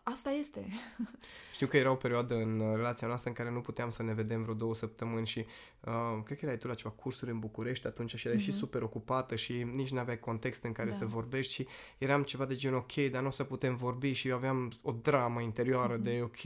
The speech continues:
Speaker 2: dar ce se va întâmpla dacă noi doi nu putem comunica?” Și mi-ai spus că, uh, știu că ai dus la extremă, uh, exemplu și mi-ai spus, „Zoltan, dacă relația noastră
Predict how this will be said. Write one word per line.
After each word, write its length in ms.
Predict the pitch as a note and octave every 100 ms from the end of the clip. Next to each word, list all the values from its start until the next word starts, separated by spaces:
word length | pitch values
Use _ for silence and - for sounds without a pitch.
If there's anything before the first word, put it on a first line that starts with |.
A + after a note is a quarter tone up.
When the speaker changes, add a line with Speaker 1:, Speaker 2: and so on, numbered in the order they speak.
| C3
Speaker 2:
dar 100 | A#2+
ce 160 | A#2+ D3+
se 140 | -
va 180 | A#2+ A#2+
întâmpla 380 | B2 D3+ D3+ F#3
dacă 260 | C3 A2+ B2+
noi 140 | B2+
doi 140 | B2+ C3+
nu 100 | C#3
putem 280 | C3 - A#2+
comunica?” 480 | B2+ B2+ C3 B2+
Și 180 | C3+ C#3 - - - -
mi-ai 160 | C3+ C3
spus 200 | C3 D3
că, 360 | - C#3 - - - F#2 -
uh, 60 | B2+
știu 180 | -
că 180 | C#3 D3 C#3+
ai 100 | C3
dus 160 | C#3
la 60 | D3
extremă, 500 | B2+ - D3 C#3+ A2+
uh, 480 | G#2+ G#2+ F2+ A2+ A2+ A2+ - _ _ _ _ -
exemplu 680 | A2+ A2 A#2 A2 A2 A#2+ C3+ - - -
și 140 | -
mi-ai 140 | C3
spus, 180 | B2+ C#3
„Zoltan, 320 | C3 C#3 D3+
dacă 240 | C3 B2 C3
relația 360 | B2+ D3+ -
noastră 580 | C3+ C3 C#3 - C3+ B2+